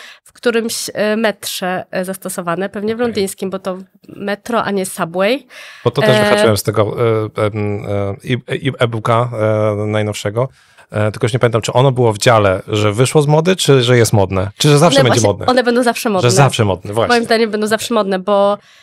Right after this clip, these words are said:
Speaker 1: e, ja jakby nie jestem pewna ich historii, e, to znaczy właśnie w którym roku zostały, ale na pewno już, e, ponad, e, sto lat są, e, stosowane. I, e, właśnie zaczęło się od metra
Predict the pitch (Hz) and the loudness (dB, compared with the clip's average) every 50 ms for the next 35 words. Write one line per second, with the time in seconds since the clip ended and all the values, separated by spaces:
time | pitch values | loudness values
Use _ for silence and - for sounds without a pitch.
0 | - - - - 214 208 208 202 208 208 208 208 - - _ _ _ - 170 220 | -20 -8 -2 0 2 2 2 2 2 2 0 0 -2 -4 _ _ _ -6 -6 -6
1 | 214 _ _ _ _ - - - 254 247 - - 240 247 247 254 254 - 233 240 | -6 _ _ _ _ -8 -6 -4 -4 -4 -4 -4 -2 -2 0 0 0 -2 -4 -2
2 | 226 233 214 233 - - 240 - - 247 214 202 214 214 - - - 208 208 208 | -2 -2 -2 -2 -4 -6 -8 -2 0 0 0 2 0 -2 -2 0 0 2 2 2
3 | 208 202 226 214 214 208 220 202 214 214 - 202 - - - 262 247 240 254 254 | 0 0 -2 -4 -4 -4 -4 -4 -4 -4 -6 -8 -6 0 2 4 4 6 6 4
4 | 247 240 - 240 220 202 220 - - 226 208 202 220 - - 226 226 226 220 220 | 4 2 0 0 -2 -2 -2 0 2 2 4 4 4 4 2 2 2 2 2 0
5 | - 233 214 233 226 220 226 - - - - 208 202 202 - 233 214 208 202 - | 0 0 0 2 2 2 0 -2 -4 -2 0 0 0 0 0 0 0 0 -2 -4
6 | - - - 220 208 208 208 208 - - 233 208 202 208 208 - - - - 214 | -10 -8 -4 -2 -2 -2 -2 -2 -2 0 0 2 2 0 -2 -6 -10 -6 -2 -2
7 | 202 202 202 196 - 165 202 202 202 - 208 - 202 190 196 185 190 190 208 247 | 0 0 0 -2 -2 -2 -2 -2 -4 -6 -8 -6 -4 -2 -2 -2 0 0 -2 -2
8 | 254 _ _ _ _ _ _ _ - 214 208 196 196 196 196 190 190 180 175 - | -4 _ _ _ _ _ _ _ -8 -6 -4 -4 -4 -4 -4 -6 -6 -8 -6 -6
9 | 220 202 196 202 202 202 214 214 - 220 202 202 - - - 196 214 202 190 190 | -6 -4 -4 -4 -4 -4 -4 -4 -2 -2 -4 -2 -4 -6 -6 -4 -2 -4 -4 -4
10 | - - 247 269 330 | -2 0 0 0 0